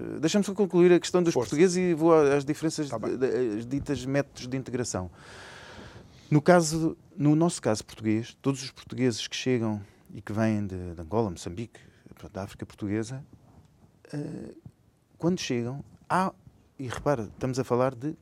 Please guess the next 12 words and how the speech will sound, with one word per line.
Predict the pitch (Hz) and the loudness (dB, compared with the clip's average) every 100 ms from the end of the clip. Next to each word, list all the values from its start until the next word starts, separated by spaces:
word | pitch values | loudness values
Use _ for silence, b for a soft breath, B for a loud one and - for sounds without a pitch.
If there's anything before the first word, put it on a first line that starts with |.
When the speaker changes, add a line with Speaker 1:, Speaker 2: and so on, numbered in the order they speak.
| - | -10
Speaker 1:
portugueses, | 151 - 139 139 113 | -10 -6 -2 -2 -4
falam | - 123 127 | -2 0 0
a | 123 | 0
mesma | 127 156 165 | 0 2 2
língua, | 151 123 120 123 | 2 0 -2 -4
são | - | -4
portugueses, | 104 - 131 127 | -6 -4 -4 0
muitos | 156 180 139 | 2 2 2
deles | 147 156 | 2 2
têm | 160 165 160 | 0 0 0
família | - 147 151 180 160 131 | 2 2 4 4 2 2
cá, | 131 117 | 2 0